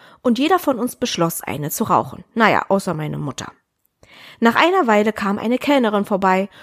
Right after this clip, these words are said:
und stieß mit meinem Schwiegervater zusammen. Sie schüttete dabei ein Getränk über ihn.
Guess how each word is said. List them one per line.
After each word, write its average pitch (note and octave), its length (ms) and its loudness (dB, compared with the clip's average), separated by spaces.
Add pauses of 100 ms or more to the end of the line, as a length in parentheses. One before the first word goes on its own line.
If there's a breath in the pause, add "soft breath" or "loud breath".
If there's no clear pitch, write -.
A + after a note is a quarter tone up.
(160 loud breath)
und E4+ 160 0
stieß - 380 0
mit C4+ 140 -2
meinem A3+ 180 0
Schwiegervater D#3+ 800 -4
zusammen. E3 520 -6 (720 loud breath)
Sie - 160 -2
schüttete G4 380 2
dabei A3+ 320 2
ein A#3+ 120 -2
Getränk D#4 360 -2
über F#3+ 220 -4
ihn. D#3 200 -10